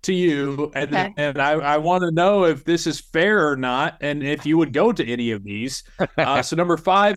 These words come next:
Speaker 1: Olive Garden. Number four, Chipotle. Number three, Chili's. Two, Applebee's. And one, Cheesecake Factory.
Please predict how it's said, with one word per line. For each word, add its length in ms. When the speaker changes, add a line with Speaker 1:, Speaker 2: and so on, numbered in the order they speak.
Speaker 1:
Olive 300
Garden. 520
Number 200
four, 400
Chipotle. 1000
Number 320
three, 460
Chili's. 760
Two, 460
Applebee's. 840
And 220
one, 460
Cheesecake 680
Factory. 600